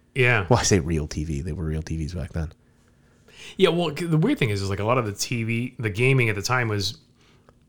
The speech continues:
Speaker 1: designed knowing what kind of display, right? So, like, the
Speaker 2: Right.
Speaker 1: refresh rate and all that stuff was kinda designed around a C R T,
Speaker 2: Right.
Speaker 1: um, type, you know, traditional tube T V.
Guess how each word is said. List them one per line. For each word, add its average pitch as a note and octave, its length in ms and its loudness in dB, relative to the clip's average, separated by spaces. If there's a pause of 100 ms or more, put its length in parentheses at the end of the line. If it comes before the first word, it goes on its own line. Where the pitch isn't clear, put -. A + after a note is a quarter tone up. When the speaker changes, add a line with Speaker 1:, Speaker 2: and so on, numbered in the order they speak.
Speaker 1:
designed B2 480 4
knowing A#2 280 4
what G#2+ 140 0
kind G#2 160 0
of F#2+ 60 -2
display, F2+ 560 -4 (440)
right? G#2+ 240 2
So, A2+ 160 2
like, G#2+ 220 0
the A2+ 100 0
Speaker 2:
Right. G#2+ 140 6
Speaker 1:
refresh A#2 300 2
rate A2+ 160 4
and A2+ 100 -4
all G#2+ 100 2
that G#2 80 0
stuff G#2 300 -2
was G2 120 -4
kinda G#2 180 -2
designed G#2 320 0
around G2 200 0
a F2+ 40 -4
C - 180 0
R G2 120 0
T, G2 400 -2
Speaker 2:
Right. E2+ 160 0 (500)
Speaker 1:
um, G2 540 0 (580)
type, A2 260 0
you G#2+ 120 -4
know, G2+ 60 0
traditional G#2+ 320 0
tube A2 260 -2
T G#2 180 -2
V. G2+ 320 -2